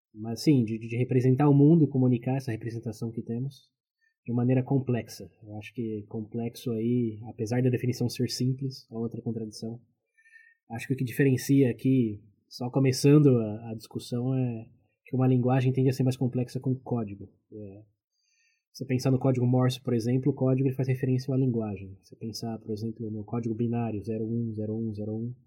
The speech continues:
ele também faz, faz referência a, a conceitos mais complexos que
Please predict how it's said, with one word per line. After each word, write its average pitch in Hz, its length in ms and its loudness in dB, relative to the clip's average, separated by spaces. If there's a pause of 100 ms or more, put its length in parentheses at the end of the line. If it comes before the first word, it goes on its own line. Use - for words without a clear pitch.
(720)
ele 107 160 -8
também 117 540 -2
faz, 113 340 -6 (140)
faz 117 160 -6
referência 127 680 2
a, 113 380 -6
a - 20 -18
conceitos 120 500 -8
mais 113 200 -6
complexos 120 720 -8
que 117 320 -8